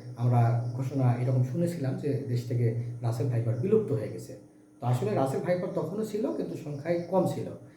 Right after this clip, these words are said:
আর একটি গুরুত্বপূর্ণ তথ্য দিয়ে আজকের আলোচনাটি এখানে সমাপ্ত করব, সেটি হচ্ছে আমরা সাপের ডিম দেখেছি, অর্থাৎ সাপ কিন্তু ডিম দেয়, কিন্তু অন্য সাপের থেকে এই ভয়ঙ্কর রাসেল ভাইপারের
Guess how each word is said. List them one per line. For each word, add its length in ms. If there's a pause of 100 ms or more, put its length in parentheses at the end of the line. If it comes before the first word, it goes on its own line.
(140)
আর 100 (200)
একটি 260
গুরুত্বপূর্ণ 420 (120)
তথ্য 180 (120)
দিয়ে 140 (200)
আজকের 300
আলোচনাটি 420
এখানে 260
সমাপ্ত 320
করব, 160 (420)
সেটি 260
হচ্ছে 240 (1000)
আমরা 140 (100)
সাপের 320
ডিম 120 (120)
দেখেছি, 280 (160)
অর্থাৎ 260 (360)
সাপ 160 (100)
কিন্তু 260
ডিম 140 (100)
দেয়, 160 (320)
কিন্তু 180 (120)
অন্য 120 (120)
সাপের 300
থেকে 160 (420)
এই 60 (140)
ভয়ঙ্কর 440 (160)
রাসেল 300
ভাইপারের 340